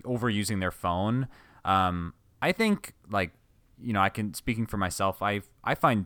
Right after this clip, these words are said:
there's certain cases where I'd like to see myself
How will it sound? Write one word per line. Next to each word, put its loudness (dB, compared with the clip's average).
there's 0
certain -4
cases -6
where -2
I'd -6
like -4
to -12
see -6
myself -2